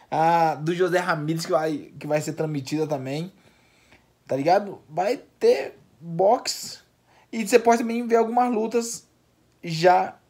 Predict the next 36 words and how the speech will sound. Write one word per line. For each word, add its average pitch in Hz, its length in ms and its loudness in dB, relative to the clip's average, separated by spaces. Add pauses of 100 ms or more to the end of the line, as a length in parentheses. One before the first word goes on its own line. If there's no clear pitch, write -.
que 185 100 -10
já 185 100 2
passaram, 180 480 -4 (100)
beleza? 220 640 -2 (720)
Então, 220 440 4
é 240 100 2
muito 233 300 0
bom, 208 140 0
eu 214 100 6
aconselho 196 520 2
você 185 220 -2
assinar, 170 680 -2 (640)
tá? 165 300 -2 (180)
Não 160 120 -4
tô 156 120 -4
ganhando 156 340 -4
nada 170 380 -4
com 190 120 -8
isso, 151 480 -4 (220)
só 135 100 0
pra 156 140 -6
vocês 165 240 -4
assistirem 160 400 -6
minha 165 100 -2
luta. 135 320 -6 (640)
Ou 226 300 4
talvez 190 440 0
a - 20 -6
minha 196 160 -4
luta 190 240 -2
também 175 480 -4 (100)
nem 175 240 -4
seja 226 260 0
paga, 135 460 -2
tá - 140 -14
ligado? 170 400 2